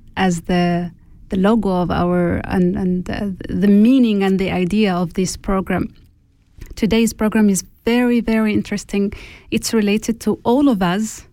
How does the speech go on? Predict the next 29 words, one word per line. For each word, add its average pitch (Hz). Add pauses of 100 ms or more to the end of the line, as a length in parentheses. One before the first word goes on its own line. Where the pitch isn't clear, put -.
(120)
all 233
of 208
our 202
lives 185
in 202
one 196
way 196
or 196
another, 190
man 196
and 190
woman, 190
or 185
women 202
or 190
any 202
kind 196
of 180
gender 202
you 220
have. 247 (560)
Today 233
we 220
will 214
be 190
speaking -
about 190
feminism. 247 (960)
Feminism 240